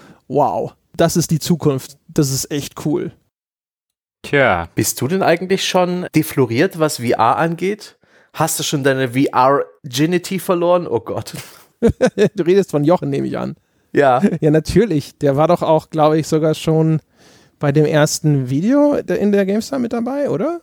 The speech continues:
Speaker 1: Jon?
Speaker 2: Du hattest dir damals diese Oculus gekauft, diese Entwicklerversion, und bist, äh, stolz wie Bolle durch die Redaktion gelaufen, hast sie mir auch auf den Kopf gesetzt.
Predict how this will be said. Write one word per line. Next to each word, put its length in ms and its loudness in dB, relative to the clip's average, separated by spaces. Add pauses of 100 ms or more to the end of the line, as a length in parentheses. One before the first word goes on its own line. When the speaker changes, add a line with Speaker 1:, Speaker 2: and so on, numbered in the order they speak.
(180)
Speaker 1:
Jon? 280 -8 (180)
Speaker 2:
Du 240 -2
hattest 400 -2
dir 100 2
damals 540 0
diese 260 2
Oculus 540 0
gekauft, 720 -4 (320)
diese 200 0
Entwicklerversion, 1120 0
und 300 -2
bist, 340 -2
äh, 340 4
stolz 580 -2
wie 180 -2
Bolle 800 2
durch 220 -2
die 80 0
Redaktion 540 0
gelaufen, 480 0
hast 200 -2
sie 80 -4
mir 180 0
auch 120 0
auf 140 0
den 80 -10
Kopf 220 -12
gesetzt. 460 -10